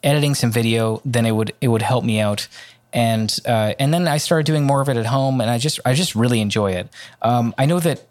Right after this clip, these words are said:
a few of the other band, uh, m-, members of my band, uh, our bass player, Jared, and the other guitar player, Toby Morelli, a nice, small Italian man, they both teach guitar and bass. And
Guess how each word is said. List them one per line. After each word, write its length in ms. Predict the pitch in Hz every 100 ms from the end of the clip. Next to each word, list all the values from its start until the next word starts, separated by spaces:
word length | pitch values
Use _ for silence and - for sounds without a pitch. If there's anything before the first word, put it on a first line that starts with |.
| -
a 160 | - 127
few 240 | - 190
of 120 | 202 160
the 100 | 147
other 140 | 147
band, 420 | 139 131 127 120
uh, 180 | 127 113 110 - -
m-, 220 | 127 127
members 300 | 127 123 117
of 60 |
my 100 | 110
band, 380 | 101 98 95 104 -
uh, 300 | 104 98 101 -
our 60 | 104
bass 240 | 101 113
player, 280 | - 110 104 95
Jared, 420 | - 92 92 - - - -
and 260 | 107 101 -
the 160 | 110 117
other 140 | 139
guitar 220 | 123 123
player, 260 | 113 113 104
Toby 280 | - 147 151
Morelli, 460 | 110 98 92 104 - - -
a 60 |
nice, 260 | 101 107 107
small 360 | - 110 104 101
Italian 360 | - 110 104
man, 280 | 101 98 101 - - -
they 200 | 117 113 135
both 280 | 143 135
teach 640 | - - 135 123 - - -
guitar 480 | 120 117 120 90 -
and 160 | 117
bass. 420 | 113 135 - - - _ _
And 640 | 123 123 120 117 - -